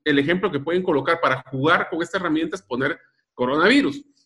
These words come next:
Coronavirus van a poder ver que hubo, hay un incremento en búsquedas ex-, es impresionante. En el caso de César, voy a poner un ejemplo, si buscan Mundial de Rusia, posiblemente en la fecha que te fuiste,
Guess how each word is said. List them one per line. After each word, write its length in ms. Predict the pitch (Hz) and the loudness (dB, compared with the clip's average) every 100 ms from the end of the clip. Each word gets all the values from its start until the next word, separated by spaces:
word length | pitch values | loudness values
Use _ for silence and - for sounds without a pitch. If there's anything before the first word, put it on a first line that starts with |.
| _ | _
Coronavirus 520 | 131 139 147 143 175 | -4 -2 -2 4 4
van 180 | 180 165 | 6 2
a 80 | 170 | 0
poder 200 | 135 147 | 0 2
ver 180 | 165 175 | 2 0
que 60 | 156 | 0
hubo, 260 | 143 156 147 | 0 0 2
hay 160 | 139 | 2
un 160 | 156 175 | 4 2
incremento 720 | 180 151 151 139 147 180 180 | 0 2 2 4 4 4 2
en 140 | 156 | 2
búsquedas 580 | 151 180 185 202 196 190 | 2 0 0 0 0 0
ex-, 320 | 147 - - - | -4 -6 -16 -6
es 240 | 131 127 139 | -6 -6 -8
impresionante. 960 | 143 139 139 131 - 123 165 190 208 214 _ _ - _ | -2 -2 -2 -4 -2 2 2 2 0 -4 _ _ -20 _
En 140 | 151 143 | 0 2
el 100 | 139 | 4
caso 220 | 170 180 | 4 2
de 80 | 147 | 2
César, 320 | 190 190 156 | 2 2 2
voy 120 | 165 | 2
a 40 | |
poner 220 | 165 147 165 | 0 0 2
un 100 | 147 | 0
ejemplo, 260 | 160 190 | 0 -2
si 140 | - 131 | -2 0
buscan 500 | 147 160 - 175 175 - _ | 0 -2 0 -2 -2 -12 _
Mundial 680 | 147 156 147 151 180 190 185 | 0 2 2 4 6 6 4
de 480 | 156 147 135 127 127 131 | 4 4 4 2 0 4
Rusia, 580 | 240 254 175 185 185 - _ _ _ | 4 4 2 2 0 -8 _ _ _
posiblemente 580 | 165 170 170 170 175 175 | 2 4 4 4 2 0
en 220 | 151 143 | 0 0
la 140 | 131 135 | 0 -2
fecha 260 | 175 175 | -2 -2
que 140 | - 139 | -4 -4
te 120 | 131 | -2
fuiste, 600 | 180 190 185 165 147 | 0 0 0 0 0